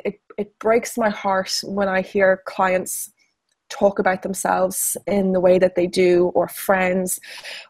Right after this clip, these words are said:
or when I'm online. It, it, it honestly, I just get so sad when I see the way some people talk to themselves, when they see, when I see people condition their happiness and their success and their ability to feel beautiful in the world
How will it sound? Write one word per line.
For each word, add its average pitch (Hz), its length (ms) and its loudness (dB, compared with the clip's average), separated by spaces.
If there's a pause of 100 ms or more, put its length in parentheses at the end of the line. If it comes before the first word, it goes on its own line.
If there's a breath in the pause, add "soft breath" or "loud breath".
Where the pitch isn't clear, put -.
or 180 480 8 (260)
when 196 160 4
I'm 190 200 2
online. 185 880 -2
It, 190 200 -2
it, 185 280 2
it 196 200 -2
honestly, 196 680 2 (840)
I 185 120 4
just 190 180 -6
get 196 160 -2
so 214 440 6
sad 175 480 -2
when 185 140 -8
I 180 80 -8
see 185 420 -4
the 180 100 -2
way 175 180 0
some 180 220 -4
people 185 240 -4
talk 175 280 -6
to - 100 -18
themselves, 180 580 -6 (480 loud breath)
when 196 160 6
they 185 160 8
see, 190 520 4
when 190 180 4
I 185 60 0
see 208 300 6
people 202 300 4
condition 190 560 4
their 185 80 2
happiness 190 640 2
and 190 80 0
their 180 80 0
success 185 640 2
and 190 80 2
their 185 80 4
ability 185 320 0
to 196 100 -2
feel 190 200 0
beautiful 190 420 0
in 180 80 4
the 180 80 2
world 185 320 2